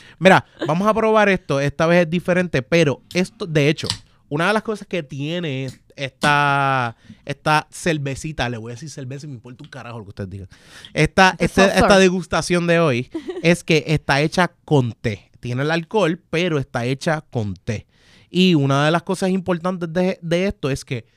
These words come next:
Speaker 1: si usted tiene problemas de gluten y no puede digerir el gluten o tiene algún problema con la cerveza, pues esto es una buena opción. O si también tiene problemas de azúcar, una de las cosas que tiene esta cerveza es que esta,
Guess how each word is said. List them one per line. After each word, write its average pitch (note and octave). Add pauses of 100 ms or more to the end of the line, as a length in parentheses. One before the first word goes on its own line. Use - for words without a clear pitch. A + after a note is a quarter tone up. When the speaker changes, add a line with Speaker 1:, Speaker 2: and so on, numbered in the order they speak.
(140)
Speaker 1:
si F3
usted C#3
tiene A#2+
problemas C#3
de B2+
gluten C3+
y B2
no A#2
puede D#3
digerir A#2
el C3+
gluten C#3+
o A2+
tiene A2+
algún C#3
problema C3+
con A#2+ (260)
la A#2+
cerveza, A#2+
pues -
esto C3+
es -
una C3
buena C#3
opción. F3 (380)
O G#3
si -
también B2+
tiene C3
problemas E3
de E3+
azúcar, F#3
una C3+
de C#3
las C#3+
cosas F3
que F3
tiene E3+
esta E3+
cerveza F#3
es D#3
que D3
esta, D#3